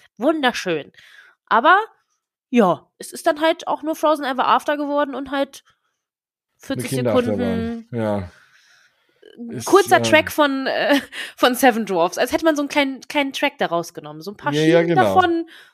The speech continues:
Speaker 1: und hat so zusammengezimmert und dann so, "Okay, fahren wir hier dreimal im
Speaker 2: Oh.
Speaker 1: Kreis." Fand ich, das würde sich fast hier lohnen, dass es zweimal fährt. Weißt du, wie bei so ganz
Speaker 2: Genau.
Speaker 1: oft Kinderachterbahnen.
Speaker 2: Genau, das
Speaker 1: Ja.
Speaker 2: wäre dann auch noch okay,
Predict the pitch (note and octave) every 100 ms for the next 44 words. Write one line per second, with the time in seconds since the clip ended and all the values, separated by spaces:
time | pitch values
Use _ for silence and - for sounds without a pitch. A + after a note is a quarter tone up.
0 | - C4+ C4 C4+ C#4 - A3+ D#4 D#4+ D4
1 | - D4 C4+ C4 A3+ G#3+ G#3+ G#3+ G3+ G#3
2 | - E4 D#4+ C#4 B3+ A#3+ A3 G#3+ F#3+ F3+
3 | E3 A2 F#2+ B3 - - - G#3 G3+ -
4 | - - E3 - G#3 G#3 G3 - G3+ -
5 | B3 G#3 G3+ G#3 G#3+ F3+ F3+ - - G3+
6 | A3 D3+ - D3+ - - F#3 - G3+ F3+
7 | E3+ E3+ D#3+ E3+ E3 D#3+ D3+ G#2+ F2+ F#3+
8 | E3 - - D3+ D3 D3+ D3+ _ D#3 C#3
9 | G#2 F2+ - B2+ - C3+ C3+ G#2 B2+ A2+
10 | G2 - F2